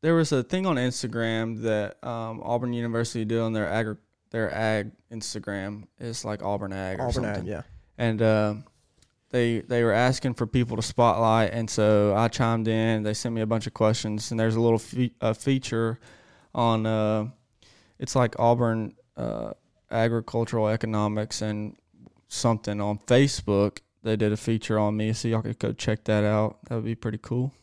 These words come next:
Speaker 1: Learn a little bit more about me if you didn't know em-, enough. And, uh,
Speaker 2: Hey,
Speaker 1: I don't know.
Speaker 2: uh, when we took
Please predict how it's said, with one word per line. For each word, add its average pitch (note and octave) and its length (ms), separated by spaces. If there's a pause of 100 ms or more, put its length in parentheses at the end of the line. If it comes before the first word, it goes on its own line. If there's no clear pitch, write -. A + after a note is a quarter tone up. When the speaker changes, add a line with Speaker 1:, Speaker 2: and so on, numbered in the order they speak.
(520)
Speaker 1:
Learn A2+ 220
a - 20
little A2+ 140
bit A2 140
more A2 180
about G#2 300
me C#3 220
if - 120
you A#2+ 60
didn't A2+ 240
know A#2 260
em-, A#2+ 200
enough. B2 480 (880)
And, A2+ 340
uh, A#2 320
Speaker 2:
Hey, E3 180
Speaker 1:
I - 40
don't D#3 280
know. D3+ 60
Speaker 2:
uh, C#3+ 360 (300)
when D3 340 (160)
we C#3+ 200
took E3+ 400